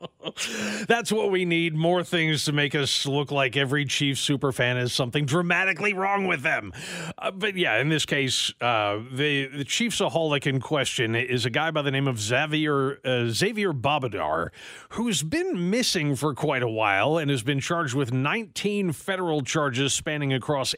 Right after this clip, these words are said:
eight states. The allegations were that he was going from place to place, going to every Chiefs game, every Chiefs away game, and presumably every Chiefs home game as well, and financing the trips and the tickets and everything else by robbing banks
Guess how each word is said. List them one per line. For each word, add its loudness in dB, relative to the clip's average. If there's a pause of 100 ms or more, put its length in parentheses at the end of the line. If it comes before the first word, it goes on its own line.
eight 0
states. -2
The -2
allegations 0
were -2 (580)
that 0
he 0
was 0
going 0
from -2
place -2
to 0
place, 0
going 0
to 0
every 0
Chiefs -2
game, -2
every -4
Chiefs -2
away 0
game, -4
and -4
presumably 2
every 0
Chiefs 0
home 2
game 2
as -2
well, 0 (540)
and 2
financing 0
the 0
trips -4
and -2
the 0
tickets -2
and -2
everything 0
else 0 (340)
by 2
robbing 2
banks 0